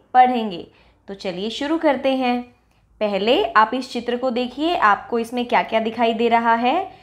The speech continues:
इसमें एक हाथी है और एक बकरी है। तो ये तो दो ही मित्र हुए। तो आगे देखते हैं कि इनका तीसरा मित्र कौन बना।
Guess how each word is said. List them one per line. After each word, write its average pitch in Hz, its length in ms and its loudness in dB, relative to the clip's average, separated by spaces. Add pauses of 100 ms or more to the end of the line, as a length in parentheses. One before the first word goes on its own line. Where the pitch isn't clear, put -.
(300)
इसमें 262 320 -6
एक 285 300 -6
हाथी 226 500 0
है 294 320 2 (360)
और 190 160 -4
एक 226 440 0 (300)
बकरी 285 480 2
है। - 400 -10 (340)
तो 196 60 -14
ये 185 160 -6
तो 247 160 -4
दो 294 180 2
ही 381 160 4
मित्र 320 320 -2
हुए। 269 360 4 (680)
तो 202 60 -6
आगे 190 300 0
देखते 220 360 -2
हैं 294 280 -4
कि 302 100 -4
इनका 214 380 -2
तीसरा 208 440 -4
मित्र 208 360 -4
कौन 330 400 2
बना। 175 320 -2